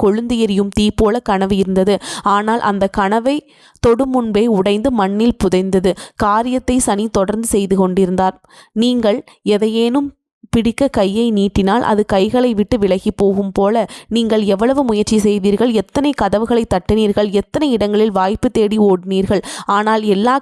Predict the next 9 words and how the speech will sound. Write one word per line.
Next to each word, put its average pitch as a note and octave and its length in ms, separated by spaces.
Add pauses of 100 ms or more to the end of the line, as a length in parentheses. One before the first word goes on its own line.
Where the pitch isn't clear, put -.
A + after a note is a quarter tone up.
கதவுகளும் G#3+ 640
மூடிய A#3+ 340
கதவுகளாகவே G3+ 680 (100)
இருந்தது. F#3+ 400
உங்கள் G#3 260
முயற்சிக்கு A#3 440
பலன் G#3 360
கிடைக்காததை G3+ 580
விட A#3+ 160